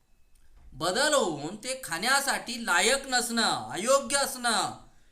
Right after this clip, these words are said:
यालाच अन्न बिघाड असं म्हणतात. तर अन्नामध्ये काही बदल होतात आणि ते अन्न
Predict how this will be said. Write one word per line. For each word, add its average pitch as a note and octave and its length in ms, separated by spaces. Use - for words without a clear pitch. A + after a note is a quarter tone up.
यालाच E3 680
अन्न B3 340
बिघाड F3 360
असं D#3+ 340
म्हणतात. B2 920
तर F3 60
अन्नामध्ये A#3+ 540
काही C4+ 260
बदल A#3 360
होतात E3 460
आणि D#3+ 240
ते A#3 120
अन्न E3+ 440